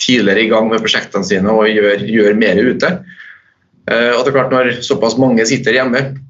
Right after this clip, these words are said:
og ser på umalte vegger og en hage som skulle vært stelt, og har mer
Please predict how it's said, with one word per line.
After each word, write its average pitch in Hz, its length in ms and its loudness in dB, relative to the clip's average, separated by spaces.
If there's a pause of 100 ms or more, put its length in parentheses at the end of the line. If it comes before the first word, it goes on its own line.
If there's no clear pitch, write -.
(120)
og 107 80 -8
ser 113 320 -4
på 120 80 -2 (300)
umalte 110 420 0
vegger 110 460 0
og 113 160 2
en 113 100 -4
hage 110 240 0
som 113 160 -6
skulle 120 220 -2
vært 113 120 -6
stelt, 170 360 -4 (500)
og 120 140 -2
har 117 100 0
mer 107 240 2